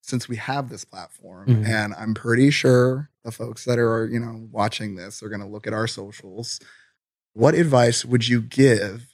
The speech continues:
Speaker 1: to a non-binary person that is going into a debate now that you have these experiences? And the second question is, what is your favorite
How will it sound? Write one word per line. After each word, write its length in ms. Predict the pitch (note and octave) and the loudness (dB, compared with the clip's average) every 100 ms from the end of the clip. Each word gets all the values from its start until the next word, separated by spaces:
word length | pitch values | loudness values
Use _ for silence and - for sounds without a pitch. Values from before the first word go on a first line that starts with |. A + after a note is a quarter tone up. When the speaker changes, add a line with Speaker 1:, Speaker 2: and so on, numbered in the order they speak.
| _ | _
Speaker 1:
to 180 | - B2 | -2 2
a 240 | A#2 A2+ A2+ | 4 4 0
non-binary 880 | A2+ A#2 C3 B2+ B2 B2+ A#2+ A2+ G#2 | 2 4 6 6 6 6 4 2 -4
person 680 | G2+ G#2 - G2 G2 A#2 C3 - | -8 -8 -10 -14 -16 -18 -20 -8
that 160 | A2+ | -6
is 160 | G#2+ A2+ | -4 -8
going 400 | - A#2 A#2 A2+ | -4 -2 -2 -6
into 380 | A2+ A2+ - A2+ | -6 -8 -6 -8
a 40 | |
debate 400 | G#2+ G2+ G2 G#2 - | -10 -12 -16 -18 -16
now 160 | A2 G2+ | -16 -16
that 140 | G#2 | -20
you 140 | G#2+ G#2+ - | -20 -20 -18
have 220 | G2+ F#2+ | -20 -20
these 600 | F#2 F#2+ F#2+ F#2+ - - _ | -20 -20 -20 -20 -20 -20 _
experiences? 1080 | - - D#3+ G3 E3 B2+ - G2 C3+ - - _ _ - - _ | -20 0 4 6 6 2 0 -6 -8 -8 -12 _ _ -20 -20 _
And 520 | B2+ B2 A#2 A2+ A2+ A2 | 4 6 6 4 2 0
the 140 | - G#2+ | -2 -2
second 480 | - - - - | 0 -2 -2 -4
question 580 | - A2 G2+ - G#2 G2 G2 | -4 -4 -4 -8 -14 -16 -18
is, 560 | F#2+ G2 B2+ - - _ _ _ _ _ | -20 -20 -20 -20 -20 _ _ _ _ _
what 320 | G#2+ A#2+ D3+ | 4 4 4
is 220 | - B2+ A#2+ | 4 2 2
your 120 | A#2 | -4
favorite 840 | A#2 - - B2+ C#3 C#3 A#2+ - | -6 -16 2 6 6 6 0 -2